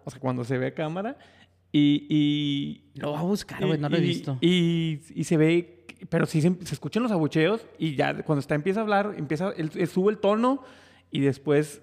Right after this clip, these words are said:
Speaker 1: se escucha la banda y lo están
Speaker 2: Sí,
Speaker 1: cortando.
Speaker 2: la
Speaker 1: y ya
Speaker 2: vieja
Speaker 1: nomás
Speaker 2: confiable.
Speaker 1: empieza que gracias, gracias, gracias a todos.
Speaker 2: Ok, ok.
Speaker 1: Oh.
Speaker 2: Wow,
Speaker 1: Y
Speaker 2: eso
Speaker 1: otra
Speaker 2: no lo
Speaker 1: cosa,
Speaker 2: he visto.
Speaker 1: otro de los que aplauden es Harvey Weinstein.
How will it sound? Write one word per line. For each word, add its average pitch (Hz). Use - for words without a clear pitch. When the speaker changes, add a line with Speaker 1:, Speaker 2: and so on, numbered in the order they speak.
Speaker 1:
se -
escucha 147
la 139
banda 165
y 135
lo 127
están 131
Speaker 2:
Sí, 117
Speaker 1:
cortando. 147
Speaker 2:
la 139
Speaker 1:
y 135
ya 139
Speaker 2:
vieja 147
Speaker 1:
nomás 147
Speaker 2:
confiable. 147
Speaker 1:
empieza 143
que 143
gracias, 147
gracias, 139
gracias 131
a 135
todos. 135
Speaker 2:
Ok, 135
ok. 131
Speaker 1:
Oh. -
Speaker 2:
Wow, 120
Speaker 1:
Y 254
Speaker 2:
eso 226
Speaker 1:
otra -
Speaker 2:
no -
lo 196
Speaker 1:
cosa, 202
Speaker 2:
he 139
visto. 139
Speaker 1:
otro 165
de 196
los 190
que 175
aplauden 196
es 175
Harvey 147
Weinstein. 185